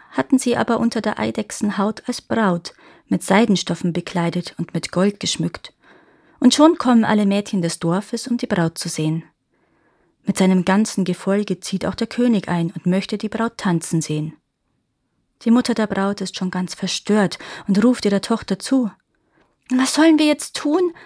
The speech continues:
Alle Menschen werden dich ja sehen.“ „Hör auf zu jammern und binde mir ein Kleid an meinem Schwanz fest“, unterbricht sie die Tochter. Nun erscheint die Braut auf dem mit Matten ausgelegten Tanzplatz.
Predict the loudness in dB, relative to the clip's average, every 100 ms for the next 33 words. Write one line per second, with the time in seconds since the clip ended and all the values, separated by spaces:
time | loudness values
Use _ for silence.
0 | -20 -2 4 6 6 6 4 2 2 2
1 | 2 2 0 2 2 6 6 4 -4 _
2 | _ _ _ _ _ _ _ _ _ _
3 | _ 2 4 4 2 2 2 4 4 4
4 | 2 -2 0 2 4 4 2 0 -4 -2
5 | -2 0 0 0 0 0 2 2 0 -6
6 | -6 -12 -20 _ _ _ -8 -6 -4 -4
7 | -6 -8 -6 -6 -8 -6 -10 -10 _ _
8 | _ _ _ _ _ _ _ _ _ _
9 | 0 2 2 0 -2 -2 -2 -4 -4 -2
10 | 0 -2 -6 _ -10 -6 -2 -2 -2 -4
11 | -2 -2 -2 -4 -2 -4 -4 -6 -8 -4
12 | -6 -6 -8 -10 -10 -14